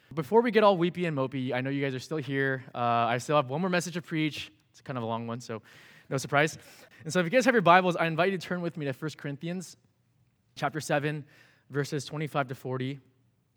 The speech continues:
First Corinthians chapter seven, v-, verses twenty-five to forty. He writes, "Now concerning the betrothed,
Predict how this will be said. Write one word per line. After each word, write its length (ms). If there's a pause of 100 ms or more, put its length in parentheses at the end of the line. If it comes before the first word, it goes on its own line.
(520)
First 260
Corinthians 480
chapter 260
seven, 480
v-, 60 (160)
verses 300
twenty-five 420
to 60
forty. 400 (640)
He 120
writes, 280
"Now 120
concerning 600
the 60
betrothed, 640